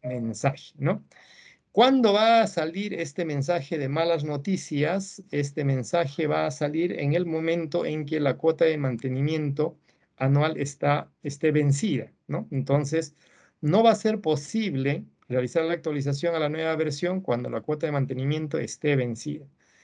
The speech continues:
Lo mismo ocurre en nuestro sistema D B F, lo mismo está ocurriendo en el sistema S Q L. El procedimiento es el mismo, las validaciones son iguales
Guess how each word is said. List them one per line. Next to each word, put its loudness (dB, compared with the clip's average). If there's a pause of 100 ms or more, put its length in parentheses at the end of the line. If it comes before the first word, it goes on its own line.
(240)
Lo 6
mismo 4
ocurre -4
en 2
nuestro -4
sistema -4
D 2
B 2
F, 0
lo 2
mismo -2 (420)
está 4
ocurriendo 2
en 0
el 2
sistema -2
S -2
Q 4
L. 0 (760)
El -2
procedimiento -2
es -2
el -2
mismo, -2
las -2
validaciones -2
son 0
iguales 2